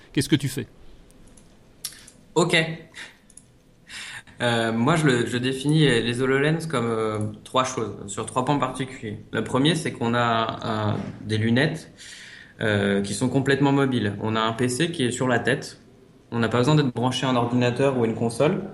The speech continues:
Speaker 2: On a quelque chose qui est vraiment indépendant.
Speaker 1: Mhm.
Speaker 2: Euh, la batterie tient, euh, nous, on l'a déjà utilisé quatre, cinq heures de suite, euh, à faire des démos toute une après-midi, euh, sans avoir besoin de la recharger.
Speaker 1: Ah oui.
Speaker 2: On a, on a un P C, euh, multicœur,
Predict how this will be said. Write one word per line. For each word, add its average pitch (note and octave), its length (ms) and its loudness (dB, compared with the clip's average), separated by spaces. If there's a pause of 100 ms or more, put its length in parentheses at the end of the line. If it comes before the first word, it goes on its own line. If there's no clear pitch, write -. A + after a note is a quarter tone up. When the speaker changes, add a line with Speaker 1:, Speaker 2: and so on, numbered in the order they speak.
Speaker 2:
On A#2 80 -2
a A#2 60 4
quelque B2+ 160 -2
chose D#3+ 160 0
qui D#3+ 80 0
est A#2 40 6
vraiment C#3 280 4
indépendant. B2+ 480 0 (340)
Speaker 1:
Mhm. C3+ 220 0 (420)
Speaker 2:
Euh, G2+ 960 2 (420)
la G#2+ 240 2
batterie A2+ 380 2
tient, B2+ 340 2
euh, G2+ 500 2
nous, C3 300 2
on B2 60 2
l'a G#2 180 4
déjà G#2+ 260 2
utilisé A2+ 520 0
quatre, B2+ 160 0
cinq A#2+ 200 0
heures A#2 120 2
de B2 100 2
suite, C3+ 320 -2
euh, G#2 220 0 (160)
à G#2+ 80 -6
faire G#2 160 -2
des A2 100 2
démos A2+ 280 2
toute - 200 -10
une B2 60 0
après-midi, A#2 580 0
euh, A2 120 0
sans A#2 200 0
avoir A2+ 220 2
besoin A2+ 220 0
de A2 40 0
la A2 60 0
recharger. A2+ 460 -2 (800)
Speaker 1:
Ah F3 140 0
oui. A#2 220 -2
Speaker 2:
On A2 80 -10
a, A2 200 -6 (300)
on A2 120 -2
a A2 40 2
un A2 100 2
P B2 160 4
C, C3 280 4
euh, A2+ 600 4
multicœur, D#3+ 920 0